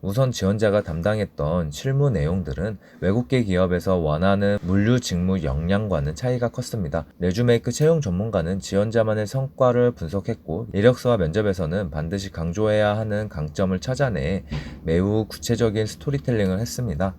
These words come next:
외국계 기업 노보 노디스크 제약 채용 서류 전형 합격 스펙입니다. 학사 졸업을 했으며 경력은 이 년 이상 보유했으며 직무 관련 자격증을 취득했으며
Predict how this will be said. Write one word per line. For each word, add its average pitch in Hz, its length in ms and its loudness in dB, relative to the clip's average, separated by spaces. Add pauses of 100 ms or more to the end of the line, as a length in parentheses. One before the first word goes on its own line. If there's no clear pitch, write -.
외국계 120 400 2
기업 80 420 0
노보 95 300 2
노디스크 98 580 -2
제약 80 320 0
채용 135 240 0 (340)
서류 143 280 0
전형 92 300 2
합격 135 300 -4
스펙입니다. 87 680 -4 (180)
학사 156 340 2
졸업을 98 380 0
했으며 104 580 -4
경력은 120 640 4
이 82 140 -2
년 113 180 2
이상 98 300 0
보유했으며 80 920 -4
직무 110 360 0
관련 101 280 4
자격증을 90 540 -4
취득했으며 104 840 -6